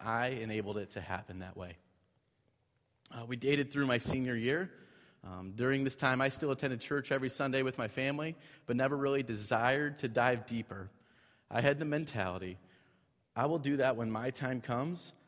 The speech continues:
but not at this stage in my life." Um, through the books that I read and everything, I knew what needed to be done, but I wanted that to happen on my time. That time wasn't gonna be now.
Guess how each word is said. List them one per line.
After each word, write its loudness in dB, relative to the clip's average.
but -6
not 0
at -6
this -2
stage -2
in -6
my -6
life." -4
Um, -10
through -4
the 0
books 0
that 2
I 6
read 2
and -4
everything, -2
I 2
knew 0
what -2
needed 0
to -8
be -4
done, 0
but 0
I 2
wanted -4
that 0
to -4
happen -6
on 0
my 0
time. -6
That -2
time -2
wasn't 2
gonna 0
be -2
now. -4